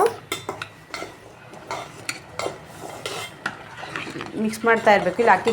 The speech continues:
ಕೆಳಗಡೆ ಹೋಗಿ ಕೂತ್ಕೊಳ್ಳುತ್ತೆ, ಮಿಕ್ಸ್ ಆಗಲ್ಲ ಚೆನ್ನಾಗಿ. ಈಗ ನೋಡಿ ಎಷ್ಟು ಚೆನ್ನಾಗಿದೆ, ಕಲರ್‌ಫುಲ್ಲಾಗಿದೆ ನಮ್ಮ ಪಲಾವ್ ಇವತ್ತು.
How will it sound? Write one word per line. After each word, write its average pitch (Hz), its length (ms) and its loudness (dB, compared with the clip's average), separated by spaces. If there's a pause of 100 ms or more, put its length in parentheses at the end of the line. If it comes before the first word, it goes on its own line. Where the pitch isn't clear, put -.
ಕೆಳಗಡೆ 202 240 6
ಹೋಗಿ 208 120 2
ಕೂತ್ಕೊಳ್ಳುತ್ತೆ, 180 460 0
ಮಿಕ್ಸ್ 190 460 0
ಆಗಲ್ಲ 185 200 4 (100)
ಚೆನ್ನಾಗಿ. 165 400 2 (680)
ಈಗ 175 180 -2
ನೋಡಿ 170 180 -2 (380)
ಎಷ್ಟು - 200 -6
ಚೆನ್ನಾಗಿದೆ, 214 440 6
ಕಲರ್‌ಫುಲ್ಲಾಗಿದೆ 202 880 8
ನಮ್ಮ 196 180 4
ಪಲಾವ್ 180 340 8
ಇವತ್ತು. 175 300 4